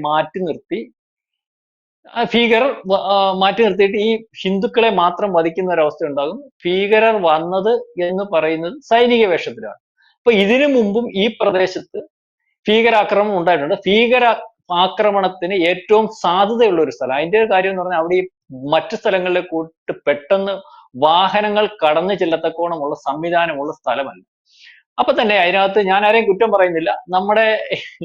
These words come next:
ആ ഉദ്യോഗസ്ഥന്മാർ ആ പ്രദേശത്ത്, ആ, എല്ലാം അങ്ങ് സുരക്ഷിതമാണ്,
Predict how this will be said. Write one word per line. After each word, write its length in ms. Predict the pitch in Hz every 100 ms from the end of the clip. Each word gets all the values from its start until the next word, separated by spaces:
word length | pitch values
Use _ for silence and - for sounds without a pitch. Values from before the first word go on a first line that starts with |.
| 165 _ _ _ _ -
ആ 80 |
ഉദ്യോഗസ്ഥന്മാർ 880 | 226 214 180 226 226 233 226 220 220
ആ 340 | 202 190 214 214
പ്രദേശത്ത്, 720 | 208 208 196 185 - 147 156 - _ _ _
ആ, 40 | 175 170 165 165 156 - -
എല്ലാം 280 | 175 196 208
അങ്ങ് 260 | 196 196 190
സുരക്ഷിതമാണ്, 1080 | - 165 190 190 202 190 170 120 113 117